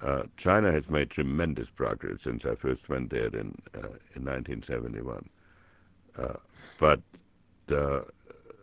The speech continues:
it is still, a, compared to us, a backward country. And let me illustrate this. The military budget, the published military budget of China is twelve billion dollars. Let's say they're hiding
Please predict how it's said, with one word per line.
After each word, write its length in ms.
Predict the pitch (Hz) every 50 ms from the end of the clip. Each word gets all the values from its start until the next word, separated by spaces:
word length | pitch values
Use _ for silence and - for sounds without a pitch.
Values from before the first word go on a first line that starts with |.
| - - -
it 180 | - - - -
is 160 | - - -
still, 580 | - - - - - 117 120 98 73 64 58 - - - - - - - - - - - -
a, 180 | - 65 50 - - - - - - - _ _ - -
compared 380 | - - 62 57 - 73 73 69
to 140 | 64 64 65
us, 220 | 73 90 101 -
a 120 | 73 58 - - -
backward 480 | 71 69 - - - 64 64 60 -
country. 420 | - 90 95 98 90 - - - - _ _ _ _ _ _ - - - _ _ -
And 140 | - - 65
let 160 | 76 87 87
me 140 | 87 87 82
illustrate 600 | 78 - 85 80 73 65 - - - 55 50 -
this. 280 | - - - - - - _ _ _ _ _ _ _ _ - - - _ _ _ _ -
The 80 | 78
military 500 | 64 71 95 101 101 95 80 90 80 73
budget, 500 | 71 - - 78 76 - - - 71 65 - - - - -
the 100 | - -
published 520 | - - - 87 - - - 76 - - 76
military 440 | 76 71 67 64 64 71 67 62
budget 380 | - - 69 60 - - - 55
of 140 | 55 - -
China 440 | - - 69 62 58 58 60 58 - -
is 260 | - 65 - - - -
twelve 320 | - 80 73 67 62 - -
billion 360 | - 64 64 64 - 52 55
dollars. 340 | 64 57 50 50 50 - - - - _ - _ _ _ _ - - - _ _ _ _ _ -
Let's 240 | - 76 82 - -
say 160 | 82 76 67
they're 180 | 62 62 58
hiding 580 | 58 58 57 69 78 80 69 62 55 55 50 50